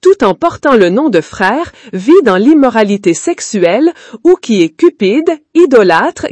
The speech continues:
calomniateur, ivrogne ou extorqueur. Ne mangez même pas avec une telle personne.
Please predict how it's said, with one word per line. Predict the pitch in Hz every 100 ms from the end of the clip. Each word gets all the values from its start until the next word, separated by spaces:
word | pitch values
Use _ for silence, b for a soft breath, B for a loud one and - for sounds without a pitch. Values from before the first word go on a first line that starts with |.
| -
calomniateur, | 359 349 285 214 190 165 - 165 269 330 b b -
ivrogne | 349 240 185 175 285 330 -
ou | 233 -
extorqueur. | 330 - - 175 - - 320 196 151 160 B B 202
Ne | 202
mangez | 214 240 240 226 202
même | 214 370 392
pas | - 392
avec | 170 170 170
une | 196 185
telle | 180 165
personne. | 170 - 190 160 151 143